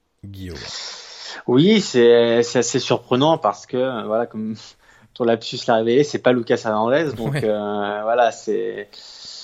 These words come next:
Speaker 2: c'est un peu le frère qui a le moins bien réussi. Alors, euh, c'est pas un mauvais joueur, mais c'est vrai que c'est un joueur qui sort pas de, d'énormes saisons. Euh, c'est pas forcément le poste, euh, dont Milan avait forcément besoin de, de, de renfort. On rappelle que sur le côté gauche,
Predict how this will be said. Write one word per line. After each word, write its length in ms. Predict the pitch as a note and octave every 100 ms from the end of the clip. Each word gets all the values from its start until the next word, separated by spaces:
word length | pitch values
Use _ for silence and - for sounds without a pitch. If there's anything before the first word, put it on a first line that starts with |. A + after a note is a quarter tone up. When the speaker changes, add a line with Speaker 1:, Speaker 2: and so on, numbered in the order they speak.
| - -
Speaker 2:
c'est 160 | - G2
un 80 | G#2
peu 120 | B2+
le 140 | B2
frère 280 | A#2 C3 C3
qui 100 | -
a 40 | A2
le 80 |
moins 220 | A2 A2 A2+
bien 200 | A#2 A2+
réussi. 580 | A#2+ B2+ - F#3 E3 A2
Alors, 440 | G2 G2 G2 F#2+
euh, 140 | G2 G2+
c'est 160 | -
pas 120 | A2 A2
un 40 |
mauvais 240 | A#2 A2+
joueur, 260 | A2+ C3 E3+
mais 80 | C3
c'est 160 | - A2
vrai 140 | A#2+
que 60 | -
c'est 100 | G#2+
un 80 | G2+
joueur 280 | A2 A#2+ -
qui 120 | -
sort 240 | - G2+
pas 280 | _ - A2+
de, 220 | A2 G2+ G2+
d'énormes 480 | G#2 A2 A2+ A2+
saisons. 520 | G#2+ A#2+ A2+ C3+ D#3+ D#3 _ - - - _ -
Euh, 320 | G2+ G2+ G#2+
c'est 380 | - - A#2 -
pas 340 | C3 C3+ C3
forcément 420 | A#2 A2+ - B2+
le 140 | B2 A2
poste, 600 | - C#3 C#3+ - - - _ -
euh, 20 | - - - - - - - - -
dont 280 | G#2+ A2 A2+
Milan 340 | A2+ A2+ A#2
avait 140 | A2 G2+
forcément 400 | G#2 - G#2+ G#2
besoin 420 | G#2 A2 A#2+ A2+
de, 160 | G2+ G2+
de, 180 | G#2 G#2
de 120 | G#2
renfort. 500 | G#2 A2 - D3 B2+
On 60 | G2
rappelle 300 | G2+ A2+ G#2+
que 80 | G#2+
sur 100 | A2
le 40 |
côté 220 | G#2 G2+ A2+
gauche, 360 | B2 B2+ -